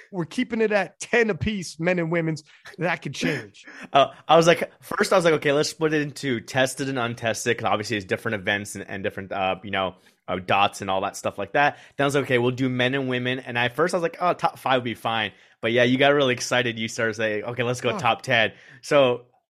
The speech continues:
Speaker 2: Bill and, and Ryan have top ten. Rory and I have top five. So you guys can start off. Maybe we'll say, you know, whose pick is worse, and then we'll jump in there once we get to the top five. <laughs>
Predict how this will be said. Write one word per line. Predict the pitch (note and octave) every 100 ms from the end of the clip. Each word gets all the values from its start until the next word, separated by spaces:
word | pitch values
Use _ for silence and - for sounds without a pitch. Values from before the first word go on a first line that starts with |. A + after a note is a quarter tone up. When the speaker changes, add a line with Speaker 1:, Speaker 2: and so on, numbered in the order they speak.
| C#3
Speaker 2:
Bill | B2 E3+ F3+
and, | F3 D#3+
and | D#3 C#3 C#3
Ryan | C#3 C#3+ C3
have | C3 B2
top | - B2 -
ten. | C3 A#2+ A#2 A2
Rory | G#2 B2 B2+
and | A#2+
I | A#2 A#2
have | A#2 G#2+
top | - A2+ -
five. | A#2 G#2+ G#2+
So | -
you | A2+
guys | B2+ C3 C3
can | B2
start | A#2 B2 A2+
off. | A2 A2 G#2+ _ _ -
Maybe | A#2+ B2+
we'll | B2+ C3
say, | - B2+ A#2+
you | A#2
know, | G#2+
whose | A#2 A#2
pick | - B2+
is | A#2 G2
worse, | G#2 G#2+ -
and | G#2
then | G2+ G2
we'll | G2
jump | G#2 F#2+ G#2+
in | G2+
there | F#2+
once | F#2+ F#2+ -
we |
get | G2+
to | F#2
the | F#2
top | - G#2 -
five. | A2 G2+ -
<laughs> | C3